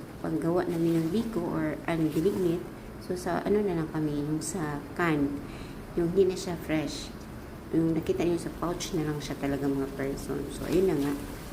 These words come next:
Malapit na. Ayan. Ano na siya, nagkalamay na siya. So, ilalagay na natin dyan ang ating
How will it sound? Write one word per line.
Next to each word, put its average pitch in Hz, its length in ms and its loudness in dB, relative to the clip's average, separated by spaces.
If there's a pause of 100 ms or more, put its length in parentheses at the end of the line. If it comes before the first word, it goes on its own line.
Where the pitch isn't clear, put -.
(160)
Malapit 160 400 2
na. 156 160 2 (240)
Ayan. 147 400 2 (240)
Ano 165 160 6
na 160 80 -2
siya, 160 240 0
nagkalamay 156 1400 0
na 151 160 -2
siya. 147 240 -4
So, - 160 -4
ilalagay 160 480 2
na 156 240 4
natin 147 240 -2
dyan 147 320 -2
ang 143 320 0 (560)
ating 156 560 2